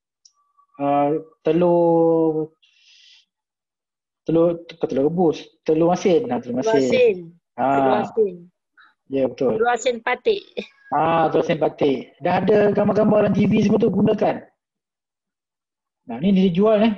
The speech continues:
Speaker 1: dia jual. Nampak, eh, ni cupping terapi tiga puluh dua cup dia jual.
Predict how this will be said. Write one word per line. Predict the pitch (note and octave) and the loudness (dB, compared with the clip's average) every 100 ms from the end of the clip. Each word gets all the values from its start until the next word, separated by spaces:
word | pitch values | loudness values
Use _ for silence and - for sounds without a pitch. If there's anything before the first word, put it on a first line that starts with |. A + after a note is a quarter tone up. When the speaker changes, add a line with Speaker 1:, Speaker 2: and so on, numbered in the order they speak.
| - | -6
Speaker 1:
dia | D#3 D#3 | -6 -2
jual. | F#3+ G3 G#3 - _ _ _ _ _ _ _ _ - C#3+ C#3 _ _ _ _ _ _ _ _ _ _ _ _ _ _ _ _ _ _ B4 _ _ _ _ _ _ _ _ _ _ _ _ _ _ | 0 0 -4 -12 _ _ _ _ _ _ _ _ -20 -20 _ _ _ _ _ _ _ _ _ _ _ _ _ _ _ _ _ _ _ _ _ _ _ _ _ _ _ _ _ _ _ _ _ _
Nampak, | - D#3 E3 | -14 -4 0
eh, | F#3+ D#3+ | 0 0
ni | E3 G3 F#3+ | 0 0 0
cupping | F#3 E3 F3+ F3+ | -2 -2 -2 0
terapi | F3 F3 F#3+ F3+ | -2 0 -2 0
tiga | E3+ | 0
puluh | E3 E3 | 0 0
dua | E3 | 0
cup | F3+ F3 E3+ D#3 | 0 2 2 0
dia | D#3 | -4
jual. | E3 F3 E3+ E3+ | -2 0 2 2